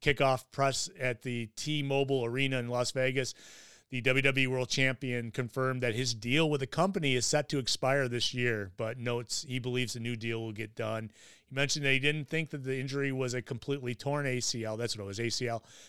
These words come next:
and that he's working as hard as he can to get healthy and be ready as soon as possible as the road to WrestleMania forty continues over the next couple of months. So, uh, we know that, uh, Seth is, uh,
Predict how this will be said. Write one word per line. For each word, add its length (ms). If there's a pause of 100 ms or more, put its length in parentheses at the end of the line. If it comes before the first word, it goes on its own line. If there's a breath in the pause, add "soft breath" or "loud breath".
and 140
that 100
he's 160
working 320
as 100
hard 260
as 100
he 60
can 240
to 60
get 160
healthy 300
and 80
be 120
ready 320
as 80
soon 180
as 80
possible 640 (380)
as 160
the 80
road 240
to 80
WrestleMania 640
forty 300
continues 580
over 220
the 80
next 240
couple 300
of 60
months. 480 (580 soft breath)
So, 500
uh, 240 (120)
we 100
know 180
that, 260
uh, 160
Seth 420
is, 300
uh, 260